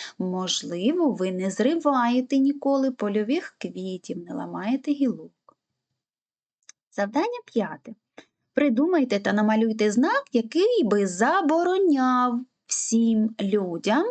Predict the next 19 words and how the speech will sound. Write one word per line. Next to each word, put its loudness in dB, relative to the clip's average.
зривати -2
рідкісні -2
рослини. -8
Ну, 4
от -2
я 4
вам 4
пропоную 2
ось 2
такий 0
знак. -10
Ви 2
можете 2
намалювати 2
такий -2
знак, -2
як -6
у 2
мене, -2